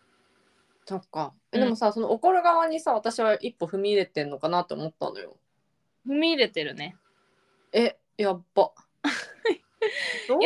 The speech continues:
Speaker 1: したらいい？
Speaker 2: いや、いや、でもその、まあ、仕事、学校と職場は違うよね。
Speaker 1: わあ、なんかちょっと心臓痛くなってきたわ。そ-、そんなマジなこと言われると。そりゃ、うん、
Speaker 2: いや、だから、
Speaker 1: 心理。
Speaker 2: 宮の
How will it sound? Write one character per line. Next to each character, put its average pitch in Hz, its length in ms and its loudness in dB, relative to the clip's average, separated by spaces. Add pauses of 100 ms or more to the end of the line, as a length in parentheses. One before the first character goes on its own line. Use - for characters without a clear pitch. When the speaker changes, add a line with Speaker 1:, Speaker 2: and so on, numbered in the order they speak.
Speaker 1:
し - 160 -8
た - 120 2
ら 76 140 -6
い - 60 -10
い？ 82 180 -12
Speaker 2:
い 220 60 -14 (100)
や、 269 120 4
い - 40 -4
や、 494 80 4
で 339 80 -4
も 233 140 -4
そ 233 160 -8
の、 214 440 -6 (1080)
ま 233 200 -6
あ、 214 40 -2
仕 - 460 -6
事、 571 120 4 (680)
学 320 200 -2 (200)
校 - 80 -6 (260)
と 494 100 -2
職 277 320 -8
場 262 120 -8
は 254 80 -4
違 220 220 -12
う - 20 -10
よ 220 140 -2 (160)
ね。 - 140 -20 (540)
Speaker 1:
わ 220 180 -4
あ、 220 60 0
な 226 80 0
ん 214 100 -2
か 190 160 -8
ち - 120 -12
ょ - 40 -16
っ - 60 -20
と - 80 -14
心 208 280 -4
臓 208 160 2
痛 208 200 -2
く 208 40 -6
な 208 100 0
っ 202 40 -4
て 170 100 -8
き - 80 -16
た 160 140 0
わ。 156 220 0
そ-、 - 340 -18 (240)
そ 175 180 -2
ん 170 40 -6
な 170 360 -2 (220)
マ 185 180 2
ジ 170 120 0
な 160 100 -6
こ 165 120 -10
と 165 80 0
言 156 80 4
わ 151 60 4
れ 160 100 0
る 156 80 -2
と。 165 200 -2
そ 180 280 -2
り 190 100 2
ゃ、 196 200 0
う 175 120 -6
ん、 160 180 -6 (220)
Speaker 2:
い 302 80 -4
や、 339 80 2
だ 415 100 4
か - 80 0
ら、 170 80 4
Speaker 1:
心 156 100 -2
理。 - 180 -4 (600)
Speaker 2:
宮 285 340 -6
の 302 240 -8